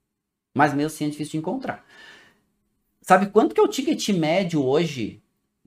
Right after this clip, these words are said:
de um Chardonnay consumido na Califórnia? Ou seja, comprado e consumido lá,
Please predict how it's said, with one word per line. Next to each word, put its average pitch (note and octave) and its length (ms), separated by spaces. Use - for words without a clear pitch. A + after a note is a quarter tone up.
de C#3 60
um D3 80
Chardonnay D#3+ 880
consumido G3+ 880
na F3 220
Califórnia? C#3+ 720
Ou - 60
seja, B2 260
comprado D#3+ 580
e - 40
consumido C3+ 440
lá, C#3 340